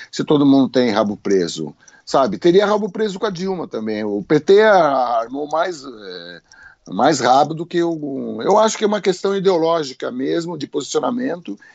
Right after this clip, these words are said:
E os caras pensaram que tirando, teve gente que tirou por, por uma questão de competência, assim vai, sabe? Não, não sei, eu acho que o pessoal tem medo mesmo,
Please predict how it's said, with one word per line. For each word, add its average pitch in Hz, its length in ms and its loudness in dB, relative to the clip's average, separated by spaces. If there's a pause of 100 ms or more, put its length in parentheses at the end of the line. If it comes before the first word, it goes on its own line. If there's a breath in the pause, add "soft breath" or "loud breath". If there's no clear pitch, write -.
(400 loud breath)
E 208 80 4
os 226 120 4
caras 220 280 2
pensaram 196 560 0
que 113 80 -18
tirando, 151 600 -6
teve 165 220 -4
gente 185 220 -4
que - 80 -20
tirou 165 360 4
por, 131 260 -4
por 123 160 -8
uma 110 160 -4
questão 117 300 -4
de 110 100 0
competência, 120 540 0
assim 233 240 2
vai, 151 300 4 (360 loud breath)
sabe? 123 360 2
Não, 147 220 -12
não 202 340 -8
sei, 175 260 -4
eu 190 80 0
acho 196 100 -2
que - 80 -10
o 202 40 -10
pessoal 226 260 0
tem 247 140 -4
medo 170 360 2
mesmo, 85 240 -14